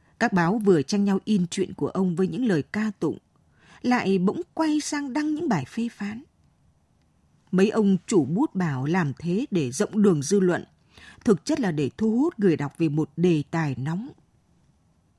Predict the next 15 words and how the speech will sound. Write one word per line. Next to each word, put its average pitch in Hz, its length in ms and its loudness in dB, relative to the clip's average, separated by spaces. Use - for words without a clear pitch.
Ông 196 200 6
Nhàn 160 500 2
cố 196 380 4
bình 170 220 2
tâm 196 260 2
để 151 120 2
lắng 160 200 -2
nghe 226 180 2
những 185 200 0
ý 214 200 2
kiến 196 280 2
trái 233 340 -4
chiều 165 260 2
với 160 160 0
mình, 160 300 0